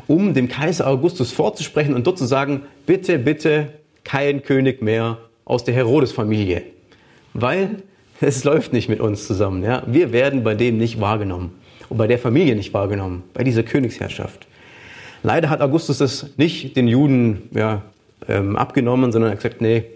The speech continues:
weiter geht's, wie es Herodes selbst verordnet hat oder auch dann so dafür geschaut hat, wie es laufen soll. Aber genau das ist die Situation, die damals das Lebensgefühl war. Und vielleicht können wir das auch wieder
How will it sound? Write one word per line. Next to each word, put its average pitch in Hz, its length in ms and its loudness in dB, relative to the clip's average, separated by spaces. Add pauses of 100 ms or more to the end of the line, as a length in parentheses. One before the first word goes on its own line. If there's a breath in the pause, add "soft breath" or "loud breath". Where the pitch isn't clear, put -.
(380)
weiter 113 260 0
geht's, 101 420 -2 (180)
wie 113 340 0 (200 loud breath)
es 107 260 -2
Herodes 110 400 2
selbst 117 340 -2
verordnet - 380 -2
hat 104 140 0
oder 110 140 0
auch 110 120 0
dann 107 220 -2
so 110 100 2
dafür 107 380 -4
geschaut 117 520 -4
hat, 117 160 -4
wie 110 60 -2
es 110 140 -2
laufen 110 300 0
soll. 90 280 -4 (1400 loud breath)
Aber 131 160 0
genau 160 240 2
das 170 220 0
ist - 440 -2 (680)
die 143 80 2
Situation, 131 680 0
die 120 100 2
damals 127 460 0
das - 180 -2
Lebensgefühl 113 680 -2
war. 87 280 -2 (420)
Und 120 140 -2
vielleicht 139 240 2
können 143 180 2
wir 139 80 4
das 151 200 0
auch 139 200 -2
wieder 147 280 2